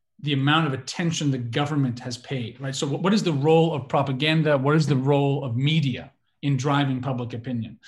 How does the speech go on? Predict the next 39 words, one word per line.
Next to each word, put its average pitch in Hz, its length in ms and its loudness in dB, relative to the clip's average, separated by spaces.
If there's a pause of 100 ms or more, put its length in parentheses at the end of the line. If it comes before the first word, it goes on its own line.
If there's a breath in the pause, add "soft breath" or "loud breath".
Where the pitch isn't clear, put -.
(300 loud breath)
So - 140 -2
one 170 160 2
of 196 60 2
the 165 40 0
things 156 180 0
we, 147 140 0
we're 147 180 -4
doing 139 300 2
now, 165 240 2
for 147 100 -4
example, 127 420 -4
is, 117 260 -8 (280 soft breath)
is, 131 440 -6 (400)
uh, 123 360 -8 (140)
aggregating 143 880 0 (460)
that 156 360 -2
type 151 220 -2
of 123 160 -4
data 127 500 -2
around, 131 680 -6
around 127 680 -8
money 165 360 0
spent 151 440 -4 (220)
in 139 120 -6
terms 139 280 -2
of 127 280 -6
at 135 140 -6
the 143 60 -6
local 156 440 -2
level, 120 440 -6 (320 soft breath)
um, 127 260 -4
through 143 460 -6 (300)
which 165 520 -4
media, 139 720 -2
uh, 127 140 -8 (220)
through 160 100 -4
different 147 360 0
media 147 260 0
channels 120 600 -6